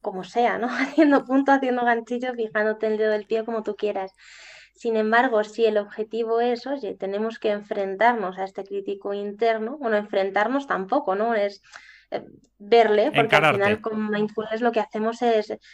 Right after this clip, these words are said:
Speaker 1: es ver esa situación, pero sin, sin implicarnos a,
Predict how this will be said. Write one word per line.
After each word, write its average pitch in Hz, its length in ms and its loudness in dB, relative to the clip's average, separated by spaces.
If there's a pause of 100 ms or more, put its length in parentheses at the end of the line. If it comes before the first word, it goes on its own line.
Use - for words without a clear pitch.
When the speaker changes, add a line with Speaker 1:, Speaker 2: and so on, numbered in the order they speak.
(140)
Speaker 1:
es 202 300 -2
ver 214 220 6
esa 220 200 2
situación, 240 760 0 (100)
pero 220 240 4
sin, 226 640 0
sin 208 200 -4
implicarnos 196 680 -2
a, - 120 -2